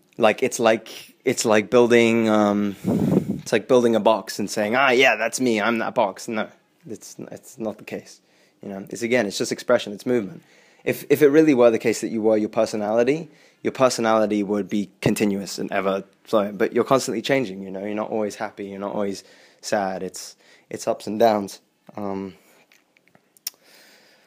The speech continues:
so, yeah, um, I actually wanted to bring this in 'cause I found this very, this was a really interesting discovery that my friend helped me, um, discover.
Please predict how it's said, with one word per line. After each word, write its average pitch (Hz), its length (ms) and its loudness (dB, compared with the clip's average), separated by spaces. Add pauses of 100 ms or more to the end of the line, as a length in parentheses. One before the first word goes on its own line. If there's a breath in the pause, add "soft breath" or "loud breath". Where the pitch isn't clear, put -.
(420 soft breath)
so, - 120 -6
yeah, 120 360 2
um, 135 540 2 (100)
I - 400 -6
actually 160 240 0
wanted 135 260 2
to 113 60 0
bring 113 200 4
this - 360 -4
in 107 260 -8
'cause 104 160 -8
I 101 80 -6
found 110 220 -4
this 101 100 -8
very, 104 380 -4 (500)
this 110 220 -6
was 110 100 -2
a 110 80 0
really 110 440 0
interesting 107 500 -8
discovery 101 720 -6
that 101 200 -4
my 101 120 -6
friend 110 320 -2
helped 101 220 -6
me, 98 200 -6
um, 95 320 -8 (680)
discover. 98 360 -6